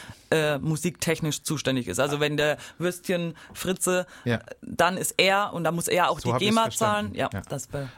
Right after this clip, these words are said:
Speaker 2: Und wenn die Stadt aber, wenn da noch eine Bühne ist und da spielt dann eine coole Coverband, die eben, äh, Weihnachtssongs covert oder, oder auch,
Speaker 1: Mhm,
Speaker 2: äh, nicht
Speaker 1: normal,
Speaker 2: Weihnachtssongs
Speaker 1: egal.
Speaker 2: covert, äh, dann muss man in Zukunft eben nicht nur den Bereich vor der Bühne angeben,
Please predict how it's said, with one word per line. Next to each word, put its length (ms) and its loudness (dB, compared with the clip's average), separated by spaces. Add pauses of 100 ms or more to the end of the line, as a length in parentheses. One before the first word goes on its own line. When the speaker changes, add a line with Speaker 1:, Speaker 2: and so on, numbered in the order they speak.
Speaker 2:
Und 180 2
wenn 140 4
die 80 2
Stadt 220 2
aber, 280 0
wenn 140 0
da 80 2
noch 120 2
eine 120 0
Bühne 320 0
ist 260 -2
und 180 0
da 60 0
spielt 320 -2
dann 140 2
eine 100 0
coole 260 -4
Coverband, 720 -4
die 200 -2
eben, 420 0
äh, 60 -6 (520)
Weihnachtssongs 640 -2
covert 480 -2
oder, 340 -4
oder 200 -4
auch, 120 -6
Speaker 1:
Mhm, 60 0
Speaker 2:
äh, 180 -2
nicht 120 -6
Speaker 1:
normal, 300 0
Speaker 2:
Weihnachtssongs 460 -2
Speaker 1:
egal. 140 -2
Speaker 2:
covert, 180 -4 (380)
äh, 300 0
dann 200 2
muss 220 -2
man 140 0
in 80 0
Zukunft 340 -4
eben 240 2
nicht 240 0
nur 80 0
den 160 -2
Bereich 320 0
vor 140 -2
der 100 -2
Bühne 320 0
angeben, 560 -2